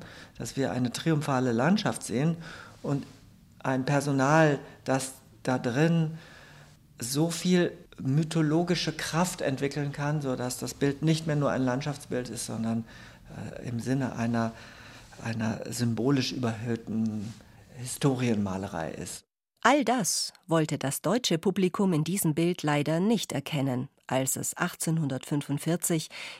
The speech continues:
Speaker 2: im königlichen Kunstausstellungsgebäude am Königsplatz präsentiert wurde, heute die Antikensammlungen. Turner hatte das Bild für die jährliche Schau der Königlichen Akademie auf Reisen geschickt, auf eigene Initiative und als eine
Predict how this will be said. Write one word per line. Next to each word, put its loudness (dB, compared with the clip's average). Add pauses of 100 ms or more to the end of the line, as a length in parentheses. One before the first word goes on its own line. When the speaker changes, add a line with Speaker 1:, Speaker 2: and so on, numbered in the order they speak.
(100)
Speaker 2:
im 2
königlichen 0
Kunstausstellungsgebäude 0
am 0
Königsplatz -2
präsentiert -2
wurde, -2 (300)
heute 0 (120)
die -2
Antikensammlungen. -4 (1700)
Turner 4
hatte 2
das 2
Bild 2
für -2
die 0
jährliche 2
Schau 2
der -2
Königlichen 0
Akademie 0
auf -2
Reisen 4
geschickt, -2 (340)
auf 2
eigene 2
Initiative 2
und 2
als -2
eine 0